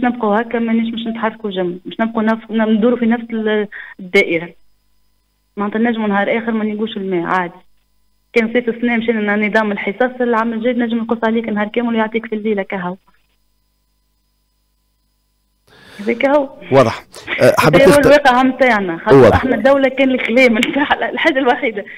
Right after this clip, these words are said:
Speaker 1: اللي دولتنا كان الكلام. معناتها الناس الكل تحكي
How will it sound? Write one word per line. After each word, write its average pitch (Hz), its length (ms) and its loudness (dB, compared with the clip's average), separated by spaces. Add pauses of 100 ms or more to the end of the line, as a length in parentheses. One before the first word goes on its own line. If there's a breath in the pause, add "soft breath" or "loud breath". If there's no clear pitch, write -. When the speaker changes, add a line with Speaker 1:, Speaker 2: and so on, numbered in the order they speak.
(140)
Speaker 1:
اللي 226 120 -8
دولتنا 240 400 -2
كان 262 180 -4
الكلام. 190 380 -6
معناتها 208 220 -4
الناس 226 220 -2
الكل 262 340 -8
تحكي 285 420 -8